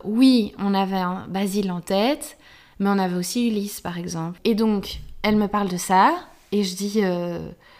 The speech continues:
Euh, ben non, euh, enfin, là, j'ai la voix qui tremble, je sais pas, en plus, je suis sans mon mari, euh. »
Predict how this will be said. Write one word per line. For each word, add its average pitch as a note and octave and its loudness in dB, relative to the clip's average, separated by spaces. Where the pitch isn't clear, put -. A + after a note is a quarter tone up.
Euh, F3+ 0
ben F#3 0
non, A3 2
euh, F3 -4
enfin, F3+ -4
là, G#3 -2
j'ai G3+ -4
la F3+ -2
voix F3 -8
qui - -12
tremble, G#3+ 0
je G3 -4
sais F#3 -10
pas, G#3+ -2
en G3+ -6
plus, G3+ -10
je - -6
suis - -8
sans F#3 -6
mon F#3 -6
mari, A3+ -2
euh. » F3+ 4